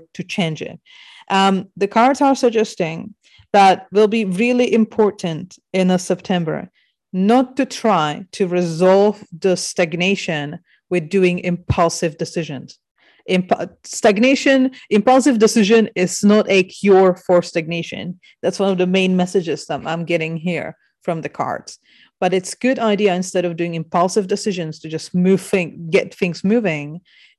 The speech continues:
Instead, sit back and look at the things rationally. I have an Ace of Swords here, which is a clear sign of, like, okay, we need to think ourselves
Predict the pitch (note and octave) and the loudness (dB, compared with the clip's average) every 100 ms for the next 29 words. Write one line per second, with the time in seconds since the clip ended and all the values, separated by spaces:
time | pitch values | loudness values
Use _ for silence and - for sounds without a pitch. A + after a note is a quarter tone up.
0 | - G#3 G#3 G#3 A3 - - - A#3+ E3 | 2 2 4 2 0 -2 -4 2 4 4
1 | C#3+ - _ _ - - - G3 F3+ E3+ | 2 -6 _ _ -20 -16 -2 0 0 0
2 | F#3 E3 D3 - - E3+ F3 F#3 F#3 D#3 | 0 0 -2 -6 -8 -6 -6 -4 -4 -4
3 | D#3 - E3 D#3 - D#3+ D3+ C#3+ - D3+ | -6 -8 -8 -8 -10 -8 -6 -6 -8 -12
4 | G2 D#2 - _ _ - E3+ E3+ D#3 - | -12 -16 -18 _ _ -10 -4 -4 -4 -2
5 | G3 G#3 B3+ - A#3 G#3+ G3+ G#3 F#3+ F#3 | 0 0 -4 0 0 0 -2 -2 -2 -2
6 | F#3 E3+ E3 - F3+ F3 F3 - E3+ D#3+ | -4 -6 -8 -6 -4 -2 -4 -4 -2 -2
7 | C#3+ D3+ - D3+ - F3+ F3 D3+ D3+ - | -4 -6 -6 -6 -6 -6 -2 -2 -4 -10
8 | _ _ - F#3 F#3 G#3 G#3 A3 F#3 F3 | _ _ -4 -2 0 -2 0 2 2 2
9 | E3+ - _ _ - A3 A3+ - - _ | 0 -8 _ _ 2 4 4 0 -6 _
10 | - F3 F3 E3+ - D#3 C#3+ | -2 2 2 0 0 0 0